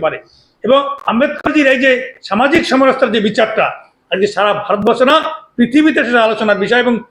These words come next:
সেটা নিয়ে রিসার্চ হয়, ইউনিভার্সিটিতে রিসার্চ হচ্ছে। এবং লন্ডনে, আমি নিজে গিয়েছিলাম লন্ডনে, আম্বেদকরজি যেখানে ছিলেন তার ঘরে আমি সেখানে থেকে এসেছিলাম।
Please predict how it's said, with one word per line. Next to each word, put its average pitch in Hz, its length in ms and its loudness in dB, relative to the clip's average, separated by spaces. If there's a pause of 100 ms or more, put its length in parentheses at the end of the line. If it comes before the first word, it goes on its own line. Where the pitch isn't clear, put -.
সেটা 185 180 -8
নিয়ে 208 180 4
রিসার্চ 180 380 0
হয়, 165 120 0
ইউনিভার্সিটিতে 185 520 0 (460)
রিসার্চ 180 280 0
হচ্ছে। - 200 -6
এবং 165 180 -6
লন্ডনে, 240 300 2 (300)
আমি 208 140 0
নিজে 240 240 2
গিয়েছিলাম 254 340 2
লন্ডনে, 226 320 2 (260)
আম্বেদকরজি 214 420 -2
যেখানে 202 220 0
ছিলেন 202 220 0
তার 185 120 0
ঘরে 185 240 0
আমি 190 100 -8
সেখানে 185 220 -6
থেকে 185 160 -10
এসেছিলাম। 175 340 -8